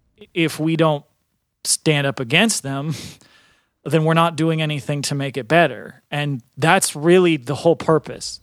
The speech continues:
of the labor movement, is to, and that's, that's, I mean, that's a big part of the philosophy of the show, is to push back against the idea that the labor movement is just to make things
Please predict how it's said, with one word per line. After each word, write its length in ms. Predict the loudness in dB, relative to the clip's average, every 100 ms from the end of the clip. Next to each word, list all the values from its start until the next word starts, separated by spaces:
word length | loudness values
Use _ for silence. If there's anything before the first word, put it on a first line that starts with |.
| _
of 180 | -2 -2
the 60 | -2
labor 300 | -2 -2 -6
movement, 400 | -12 -18 -20 -20 _ _
is 300 | -4 -4 -6 _ _
to, 280 | -2 -2 -2 -6 -20 _ _ _ 0
and 100 | 4
that's, 280 | 4 2 0
that's, 440 | -2 0 0 0
I 40 |
mean, 120 | -4 0
that's 220 | 0 0
a 60 |
big 240 | -2 -2 0
part 200 | 0 2
of 60 |
the 80 | -2
philosophy 460 | 0 2 2 -2 -6
of 60 |
the 60 | -8
show, 300 | -2 2 2
is 140 | 0
to 80 | -4
push 180 | -2 -2
back 320 | 0 -2 -2
against 280 | -4 -8 -6
the 100 | -6
idea 340 | -6 -6 -8
that 200 | -10 -12
the 100 | -8
labor 260 | -2 -2 -2
movement 340 | -4 -6 -6
is 120 | -6 -4
just 260 | -4 -4
to 60 | -4
make 300 | -6 -8 -8
things 300 | -8 -6